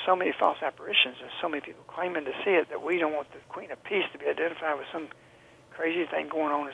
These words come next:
some place, someplace else. So we say, "Queen of Peace, Our Lady of Medjugorje." That's something we're doing. Our Lady didn't do that. We do that to distinct,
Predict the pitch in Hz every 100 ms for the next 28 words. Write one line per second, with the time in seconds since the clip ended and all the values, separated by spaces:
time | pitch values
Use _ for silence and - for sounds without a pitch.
0 | - 156 - 160 156 - - 156 - 139
1 | - 226 - - - - - - - -
2 | - - - - - 156 147 180 - 208
3 | 175 - 202 - 156 147 143 143 135 143
4 | 220 196 - - - - - 190 214 147
5 | 139 196 - 131 110 - - - 165 185
6 | 170 156 143 135 120 - 156 180 160 147
7 | 147 147 143 139 - - 104